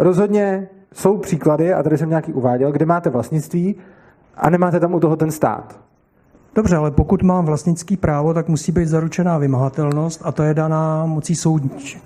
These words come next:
Speaker 1: No to, to jsme tady
Speaker 2: A to je
Speaker 1: celou dobu
Speaker 2: součást,
Speaker 1: řeš-
Speaker 2: ale to je sou-, to je součást
Speaker 1: To
Speaker 2: státu,
Speaker 1: jsme tady
Speaker 2: ne?
Speaker 1: celou dobu řešili, ale že ten, že ne-, nemusí být, že jo. Když třeba to, ta kolonizace divokého západu,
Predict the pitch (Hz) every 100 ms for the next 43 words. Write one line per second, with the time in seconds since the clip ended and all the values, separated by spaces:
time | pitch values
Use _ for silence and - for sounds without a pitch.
0 | - 190 196 202 - 185 220 214 214 196
1 | 226 220 220 196 185 202 202 202 196 185
2 | 185 175 185 190 180 - 208 185 185 190
3 | 180 196 202 226 208 - 262 147 117 123
4 | 123 143 160 160 190 170 180 190 202 208
5 | 202 165 127 113 - - - - - -
6 | - 185 - - - - 196 202 208 208
7 | - - - - 196 - - 202 196 190
8 | 202 202 202 214 196 190 185 202 180 165
9 | - 165 117